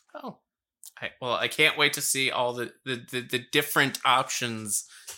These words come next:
and results of the outcomes. Uh, like, with, with writing all this stuff, though, for, for you both, what would you say is the hardest thing? A-, and, uh, Hunter, as a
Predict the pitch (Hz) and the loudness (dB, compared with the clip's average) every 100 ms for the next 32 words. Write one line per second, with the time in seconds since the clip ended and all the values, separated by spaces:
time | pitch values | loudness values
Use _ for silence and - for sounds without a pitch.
0 | 123 117 110 107 110 107 - 113 107 104 | -4 -2 -2 0 0 0 -2 -4 -8 -6
1 | - 110 - - 98 95 - - _ _ | -2 -2 -2 -10 -12 -8 -8 -8 _ _
2 | _ _ - 175 185 156 - - 175 - | _ _ -6 -4 -4 -8 -10 -10 -12 -16
3 | 151 190 190 - 220 - - - 147 156 | -10 -8 -8 -2 0 -2 -10 -18 -16 -16
4 | - 202 - 160 170 240 415 392 190 - | -6 -4 -2 -4 2 2 2 2 0 4
5 | 131 131 127 - - 214 254 - 127 120 | 4 4 2 2 2 2 -2 -2 0 0
6 | 113 - - - - 151 147 - 160 151 | 0 -8 -12 -16 -2 2 2 0 -2 0
7 | 127 131 180 196 127 - - - - _ | -2 0 2 4 2 -2 -16 -20 -20 _
8 | - 156 220 262 240 - 226 214 160 139 | 2 4 4 2 4 4 4 4 4 2
9 | - 131 147 151 139 - - - - - | 6 8 8 8 6 6 4 0 -2 4
10 | 127 120 113 104 - 175 165 185 170 135 | 6 6 4 -2 2 4 6 6 4 0
11 | 71 107 131 117 - - - 180 180 135 | 2 6 8 6 4 -6 -2 2 6 6
12 | 117 71 _ - 131 127 | 4 0 _ -2 0 -2